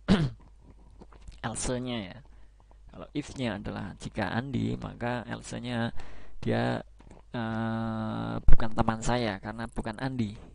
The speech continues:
Seperti itu ya. Nah, hasilnya pada saat kita, eh,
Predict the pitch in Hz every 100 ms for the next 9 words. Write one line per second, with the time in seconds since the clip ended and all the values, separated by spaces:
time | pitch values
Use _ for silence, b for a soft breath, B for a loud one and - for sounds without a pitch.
0 | - - 104 - 110 113 98 - B B
1 | B - - 104 110 131 165 147 120 113
2 | 90 - 110 - 82 - - - - -
3 | - - - 113 110 113 110 110 110 113
4 | 113 113